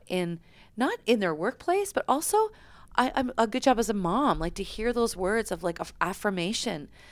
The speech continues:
value. I think we all need that. We need that. And even God, that's why he t-, gave us his word, 'cause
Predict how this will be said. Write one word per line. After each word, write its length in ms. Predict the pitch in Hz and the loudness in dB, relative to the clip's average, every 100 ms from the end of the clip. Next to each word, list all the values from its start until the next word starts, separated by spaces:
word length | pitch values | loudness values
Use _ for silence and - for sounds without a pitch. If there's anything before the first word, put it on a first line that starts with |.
| - - | -20 -16
value. 560 | 160 165 185 247 202 - | -2 2 2 2 0 -2
I 60 | 165 | -6
think 320 | - 226 - | -6 -8 -6
we 140 | 202 - | -12 -12
all 320 | 170 165 208 220 | -12 -8 -6 -6
need 380 | 208 233 339 | -6 -6 -4
that. 260 | 160 143 - | -2 -2 -2
We 180 | 202 202 | -2 -2
need 300 | 196 214 262 | -2 -2 2
that. 140 | 226 | 0
And 100 | 208 | 0
even 220 | 233 254 220 | -2 -2 0
God, 340 | 180 214 - - - | 0 0 -2 -10 -8
that's 200 | - - | -4 0
why 120 | 247 | 0
he 100 | 208 | 0
t-, 240 | 196 190 175 | -4 -6 0
gave 200 | 190 180 | 2 2
us 120 | - | -2
his 140 | 160 | -6
word, 320 | 165 165 180 - - | -2 -4 -4 -12 -6
'cause 200 | 196 170 | -4 -4